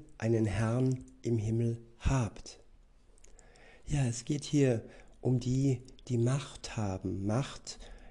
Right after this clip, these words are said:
ja, als Chef, aber auch um die Politiker, die Macht haben und, äh, sogenannte Untergebene haben. Und hier wird klar ausgesprochen,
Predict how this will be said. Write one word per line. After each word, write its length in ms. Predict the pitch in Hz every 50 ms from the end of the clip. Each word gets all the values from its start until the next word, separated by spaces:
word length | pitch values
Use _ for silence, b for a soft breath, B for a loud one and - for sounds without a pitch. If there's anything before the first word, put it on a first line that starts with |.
| B
ja, 320 | - 127 127 123 110 101 101 - -
als 240 | - 117 - - -
Chef, 560 | - 143 147 160 - - - - - - - - - -
aber 300 | - 135 139 151 139 135
auch 300 | 139 143 135 - - -
um 160 | - 135 131
die 100 | 127 123
Politiker, 640 | - - - 135 147 160 - 170 156 - 127 120 113
die 120 | 110 113
Macht 440 | 113 117 120 120 - - - - 120
haben 480 | 123 120 120 123 123 131 131 127 127 B B B B B B B B B B - - -
und, 280 | - 123 123 120 117
äh, 280 | 123 120 120 120 120 113 B B B B B B
sogenannte 580 | - - 135 127 135 127 127 123 123 123 123 117
Untergebene 1120 | - - 135 131 135 123 117 - - 127 131 143 131 143 139 139 135 135 127 113 - -
haben. 480 | 123 120 120 123 127 139 143 143 131 - - B B B B B B B B B B B - - -
Und 440 | - 123 123 127 123 127 - - - -
hier 220 | - - 147 143 131
wird 260 | 143 139 139 - -
klar 440 | - 135 135 135 139 143 135 B B B B B -
ausgesprochen, 1080 | - 127 135 139 131 - - 143 131 - - - 135 131 127 120 - 131 123 123 117